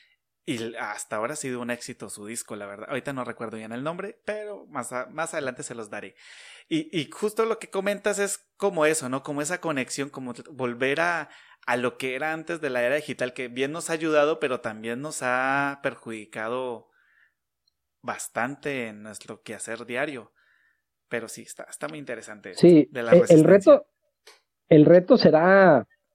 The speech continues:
Speaker 2: que encontremos cómo hacer que ese público voltee a esto, ¿no?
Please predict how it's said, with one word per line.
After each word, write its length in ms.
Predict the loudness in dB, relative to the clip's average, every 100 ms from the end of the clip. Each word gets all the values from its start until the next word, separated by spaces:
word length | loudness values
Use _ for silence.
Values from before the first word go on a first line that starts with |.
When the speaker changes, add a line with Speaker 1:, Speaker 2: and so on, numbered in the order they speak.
| _ _ _ 6
Speaker 2:
que 100 | 6
encontremos 1160 | 8 6 8 8 8 8 6 6 2 -4 -4 2
cómo 320 | 6 8 8
hacer 280 | 8 4 4
que 80 | 6
ese 140 | 6
público 380 | 8 10 10 10
voltee 440 | 10 10 8 8
a 120 | 10 8
esto, 300 | 8 4 0
¿no? 240 | 0 -4